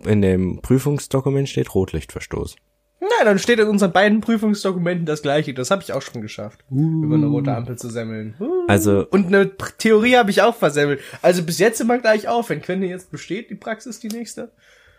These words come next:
Speaker 1: Das wär schon Premium. So.
Speaker 2: Das wär schon Premium, du.
Speaker 1: Nee, also das hat mich auf jeden Fall tierisch geärgert, weil ich stand wirklich, also es, ich hätt's ja verstehen können, wenn durch meine, äh, Aktion ich einen Fußgänger behindert hätte, weil ich ja dann auf dem,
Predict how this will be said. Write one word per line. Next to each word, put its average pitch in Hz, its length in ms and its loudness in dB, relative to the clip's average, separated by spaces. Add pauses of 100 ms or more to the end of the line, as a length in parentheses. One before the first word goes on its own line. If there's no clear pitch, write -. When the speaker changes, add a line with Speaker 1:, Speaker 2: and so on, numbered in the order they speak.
(480)
Speaker 1:
Das - 200 -4
wär 156 120 4
schon 196 220 -2
Premium. 95 480 -2 (380)
So. 80 140 -6
Speaker 2:
Das 135 240 -2
wär 123 120 -4
schon 180 200 -2
Premium, 139 400 -4
du. 120 220 -8 (260)
Speaker 1:
Nee, 85 300 0
also 92 240 2
das 98 160 0
hat 113 80 0
mich 104 160 0
auf 90 80 2
jeden 92 120 2
Fall 85 120 -2
tierisch - 360 2
geärgert, 95 520 -2 (100)
weil - 260 4
ich 117 160 -4
stand 104 280 0
wirklich, 117 380 0 (360)
also 107 180 2
es, - 140 0 (280)
ich - 100 -10
hätt's 127 160 0
ja 113 60 6
verstehen 135 460 2
können, 120 300 2
wenn 104 240 2
durch 131 320 -2
meine, 95 540 -4 (160)
äh, 76 100 -6
Aktion 135 720 2
ich 95 260 -4
einen 87 200 -2
Fußgänger 110 560 2
behindert 127 420 2
hätte, 117 320 2
weil 95 200 4
ich - 120 -6
ja 92 100 2
dann 92 240 0
auf 87 140 -6
dem, 85 300 -2